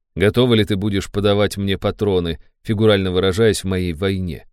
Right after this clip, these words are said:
Или ты таким образом намекаешь, что согласишься на секс втроем?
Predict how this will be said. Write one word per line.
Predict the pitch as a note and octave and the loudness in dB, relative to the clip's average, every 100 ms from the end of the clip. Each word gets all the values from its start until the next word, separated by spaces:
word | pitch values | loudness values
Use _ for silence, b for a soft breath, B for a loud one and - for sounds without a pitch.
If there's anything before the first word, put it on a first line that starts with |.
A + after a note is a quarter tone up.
| _ _ b b | _ _ b b
Или | F#2 G#2+ | 0 2
ты | G#2+ | 2
таким | G2+ F#2+ G2+ G2+ | 2 0 0 -2
образом | F#2+ G2 G2 | -2 -2 -2
намекаешь, | G2 F#2+ F#2 F#2 F#2+ | -2 -2 -2 -2 -2
что | - - | -4 -8
согласишься | - F#2+ F#2+ F2 G2 - F#2+ | -6 -6 -6 -6 -6 -6 -6
на | F2+ F#2 | -6 -6
секс | - F#2+ - | -6 -8 -12
втроем? | - F#2+ G2 C#3+ D#3 | -8 -4 0 0 -2